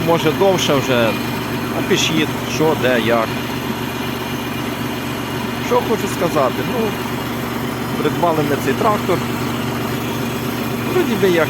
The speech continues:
нічого, але, ну, шість мотогодин, це ми ним тільки, ну,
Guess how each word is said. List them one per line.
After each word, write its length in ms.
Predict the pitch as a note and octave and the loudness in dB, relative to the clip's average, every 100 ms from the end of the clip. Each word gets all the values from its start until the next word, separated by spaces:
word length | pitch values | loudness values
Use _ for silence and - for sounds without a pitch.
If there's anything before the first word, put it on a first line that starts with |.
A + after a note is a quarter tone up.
| C#3 | 0
нічого, 500 | C3 B3 G#3 D#3 C#3 A#2+ A#2 | 0 2 4 4 2 0 0
але, 220 | D#3 D3 | 0 2
ну, 280 | D3 D3+ C#3 - - - - - - | 0 0 -2 -2 -4 -4 -4 -4 -2
шість 200 | C#3+ C3 | -2 0
мотогодин, 560 | C3+ B2+ A2+ A2+ C#3 D3 - - - - - | -2 0 0 0 0 0 0 -2 -4 -4 -2
це 60 | A#2 G2+ F#2 - - - - - - - - - - - - - - - - - - - - - - - - - - - - - - - - - - - - - - - - A#2+ | 0 0 -2 -2 -4 -4 -4 -4 -4 -4 -4 -4 -2 -2 -4 -4 -4 -4 -4 -4 -4 -4 -4 -4 -4 -4 -4 -4 -4 -4 -4 -4 -4 -4 -4 -4 -4 -4 -4 -4 -4 -4 -4 0
ми 120 | B2+ | 0
ним 180 | A#2+ A2+ B2 | 2 0 0
тільки, 260 | A#2+ A#2+ G2 - - - - - - - - - - | 0 0 0 -4 -4 -4 -4 -4 -4 -4 -4 -6 -4
ну, 60 | - | -2